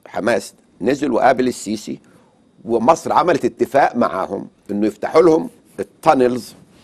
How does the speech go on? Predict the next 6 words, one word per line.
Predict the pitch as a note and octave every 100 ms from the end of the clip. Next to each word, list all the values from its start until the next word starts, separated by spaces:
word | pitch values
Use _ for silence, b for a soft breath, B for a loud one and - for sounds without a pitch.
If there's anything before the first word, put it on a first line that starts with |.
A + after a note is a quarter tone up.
| b b b _ -
ويجوا | F2+ A2+ E3 C#3 B2
يشتروا | G#2 - D#3+ E3
ويبيعوا | B2 G#2+ C#3 D#3+ C3 D#3+ - b b b b b
على | A2+ B2 A#2+
اساس | - E3 -
انه | C3 C#3